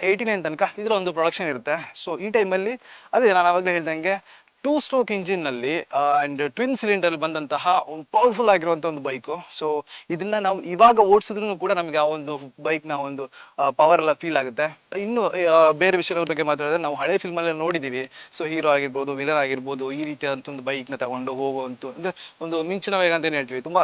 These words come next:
ಸಖತ್ ಫಾಸ್ಟ್ ಆಗಿ ಹೋಗುವಂಥ ಒಂದು, ಆ, ಸೀನ್ ಎಲ್ಲ ನೋಡಿದ್ದೀವಿ. So almost ಎಲ್ಲಾ ಒಂದು ಮೂವಿಗಳಲ್ಲೂ ಬೈಕ್ ಅಂತ ಬಂದಾಗ, ಅವಾಗಿನ ಕಾಲದಲ್ಲಿ ಇದನ್ನೇ ಕನ್ಸಿಡರ್ ಮಾಡ್ತಾ ಇದ್ರು.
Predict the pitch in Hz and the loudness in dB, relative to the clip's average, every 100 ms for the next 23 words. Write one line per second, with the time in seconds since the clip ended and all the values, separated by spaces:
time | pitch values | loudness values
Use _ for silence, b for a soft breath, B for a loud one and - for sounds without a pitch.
0 | - 156 175 196 175 170 - 160 151 156 | 2 -2 -2 -2 0 0 0 -2 0 -2
1 | 139 151 139 139 143 - B B - 143 | 2 2 2 0 -4 -4 B B 0 2
2 | 143 143 214 196 185 175 180 147 143 185 | 2 0 -2 0 2 4 2 2 -2 -4
3 | - 214 240 202 233 285 226 214 247 277 | -6 -2 2 2 4 2 2 4 8 8
4 | 269 247 247 247 247 240 240 247 233 202 | 6 2 -2 -2 0 2 2 2 4 4
5 | 233 269 247 240 226 226 226 233 214 240 | 4 2 2 2 2 4 6 8 6 4
6 | 233 220 214 233 233 B B B 208 214 | 4 4 2 -2 -6 B B B 0 2
7 | 254 226 202 214 202 156 139 127 135 196 | 4 4 4 4 4 4 2 -4 -4 -6
8 | - | -8